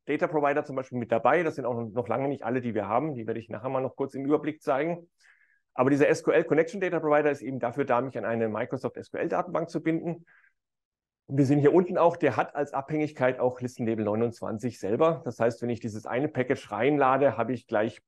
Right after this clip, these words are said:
beide Packages, das Hauptpackage mit der Hauptassembly, die brauche ich auf jeden Fall, Design, Druck und so weiter, und eben dieses, äh, Connection Package hier, um mich an den S Q L Data Provider zu,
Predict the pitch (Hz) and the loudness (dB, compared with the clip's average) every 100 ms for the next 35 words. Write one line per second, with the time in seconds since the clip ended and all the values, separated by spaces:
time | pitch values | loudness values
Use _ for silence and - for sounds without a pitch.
0 | - 98 120 127 117 113 123 127 - _ | -6 -4 -2 -2 -2 -4 -4 -6 -6 _
1 | 101 - 107 110 - 127 135 - 113 107 | -16 -10 -6 -4 -2 -2 -2 -4 -6 -8
2 | - 107 104 101 98 _ _ - - 165 | -6 -2 0 0 -4 _ _ -4 -4 -2
3 | 180 185 180 180 - _ 120 - 113 107 | 0 0 0 -2 -6 _ -6 0 0 0
4 | 107 113 135 160 139 143 143 143 120 107 | -8 -2 -2 2 4 4 2 -4 -12 -6
5 | 107 113 127 143 143 135 135 139 135 - | -6 -6 -6 -6 -4 0 0 2 -2 -4
6 | _ _ _ _ - 156 156 139 123 117 | _ _ _ _ 4 4 6 4 2 2
7 | 127 127 - 113 110 107 107 - - 117 | 0 0 -6 -2 0 0 -2 -4 -2 0
8 | 127 - 139 135 131 131 _ _ _ _ | -2 -4 -2 0 -2 -4 _ _ _ _
9 | _ - 123 143 - 123 123 123 127 117 | _ -2 0 -2 0 4 6 4 0 -2
10 | 113 - 110 104 110 - - 101 104 - | -2 -4 -4 -4 -8 -10 -4 -2 -4 -8
11 | _ _ _ _ _ - 110 110 - 90 | _ _ _ _ _ -4 -2 -2 -2 -2
12 | 92 98 - | -2 -2 -4